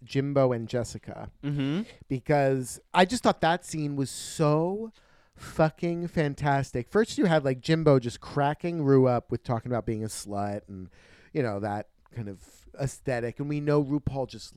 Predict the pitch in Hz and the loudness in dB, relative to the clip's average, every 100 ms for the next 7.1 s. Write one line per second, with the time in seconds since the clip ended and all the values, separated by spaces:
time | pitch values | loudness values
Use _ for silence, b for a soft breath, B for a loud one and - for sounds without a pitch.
0 | 107 110 107 117 117 156 165 175 - 120 | -16 -10 -10 -12 -10 -4 -2 -2 -2 -8
1 | - 117 107 - _ - 147 208 214 202 | -8 -14 -16 -20 _ -6 -2 2 4 4
2 | 175 - - 151 156 - 135 120 - 98 | 0 -12 -10 -8 -8 -6 -4 -4 -6 -14
3 | - _ b b b b b - 117 110 | -16 _ b b b b b -8 -6 -4
4 | 107 117 160 175 143 135 143 147 139 107 | -4 0 4 6 4 4 4 6 4 0
5 | - 92 82 71 - _ _ - 107 101 | -10 -12 -12 -14 -18 _ _ -12 -10 -10
6 | 87 90 92 - 127 110 - - - - | -12 -14 -12 -8 -6 -6 -10 -12 -14 -14
7 | - | -14